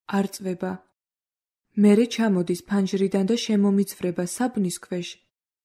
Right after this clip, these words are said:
მე ძალიან მიყვარს, სოფიო. არა, კი არ მიყვარს, უბრალოდ ძალიან შევეჩვიე. და ალბათ სიყვარულიც ეს არის. აბა ჩვენ ერთმანეთისთვის რომ თავს არ მოვიკლავთ,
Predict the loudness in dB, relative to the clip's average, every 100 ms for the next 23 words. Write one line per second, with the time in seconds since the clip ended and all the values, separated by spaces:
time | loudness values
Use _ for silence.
0 | _ _ _ -4 -2 2 4 6 4 4
1 | 0 -4 -6 -6 -4 -2 -2 -2 -4 -4
2 | -8 _ _ _ _ _ _ _ _ -6
3 | 0 0 0 -2 0 2 4 2 2 0
4 | 0 -2 2 4 2 0 0 2 4 2
5 | 0 -2 -2 -2 -6 -4 -4 -4 -8 _
6 | _ _ _ _ 2 4 6 4 0 -2
7 | -4 0 0 2 0 0 -2 -2 -4 -4
8 | -6 -8 -16 _ _ _ _ _ 0 2
9 | 2 2 2 4 2 0 0 0 -2 -8
10 | -6 -4 -2 -2 -2 -4 -2 0 2 0
11 | -2 -4 -4 -6